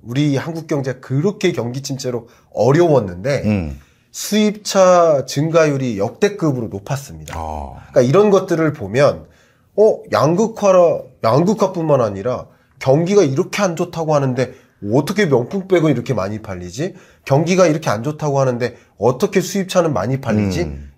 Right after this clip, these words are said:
Speaker 1: 이게 사실은 경기가 안 좋아서 모두가 다 같이 이렇게 소득이 줄어드는 게 아니라 특정 계층이 유독 어려워지는 거고, 잘 사는 사람은 더 잘 사는 모습으로 전락되고 있다라고 보여줄 수 있어요. 그러니까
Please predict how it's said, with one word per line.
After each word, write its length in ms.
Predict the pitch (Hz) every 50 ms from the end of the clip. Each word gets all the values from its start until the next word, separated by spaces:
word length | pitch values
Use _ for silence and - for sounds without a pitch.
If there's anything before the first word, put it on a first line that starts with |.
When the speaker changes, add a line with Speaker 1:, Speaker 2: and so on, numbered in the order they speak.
| _ _
Speaker 1:
이게 240 | - 139 143 208 214
사실은 420 | 185 208 196 - 202 196 190 135
경기가 460 | - 107 98 113 127 139 175 190 196 185
안 160 | 160 143 131
좋아서 460 | 131 120 104 98 - 156 131 - - - - _ _ _ _
모두가 540 | 104 107 113 131 147 143 190 185 196 190
다 280 | 190 - - 180 180 120
같이 460 | 135 170 180 175 175 - - 190 190
이렇게 320 | 185 165 151 147 - 165 151
소득이 380 | - 170 160 151 160 156 151
줄어드는 400 | 139 - 120 117 113 113 113 113
게 80 | 117 156
아니라 640 | 151 113 98 98 95 90 87 101 120 123 95 - - _ _ - - - _ _ _ _ _ _ _
특정 420 | - 202 - - - - 202 208 202
계층이 960 | 147 131 113 113 - - - - - 165 165 160 165 165 170 165 156 117 90
유독 540 | 95 110 117 135 165 139 - - - - _ _ _ _ _ _ _ _
어려워지는 760 | - 92 110 127 151 160 165 160 156 131 120 123 117 113 104
거고, 540 | 90 87 82 - 131 147 127 92 78 - _ _ _ _ _ _ _ _ - - _
잘 220 | _ - 117 120 135
사는 200 | 185 185 190 185
사람은 280 | 180 180 180 175 175
더 100 | - 151
잘 180 | 151 - 113 110
사는 240 | 107 160 185 196 196
모습으로 760 | 185 175 156 135 - 151 139 127 127 123 123 117 113 107 107 - _
전락되고 580 | _ - 110 117 151 156 156 175 156 131 131 120
있다라고 680 | - - - 117 113 110 104 104 101 92 107 101 104 - _ _ _ _
보여줄 280 | - 175 202 165 156 139
수 180 | - - -
있어요. 160 | - 110 95
그러니까 320 | 87 104 117 - 143 127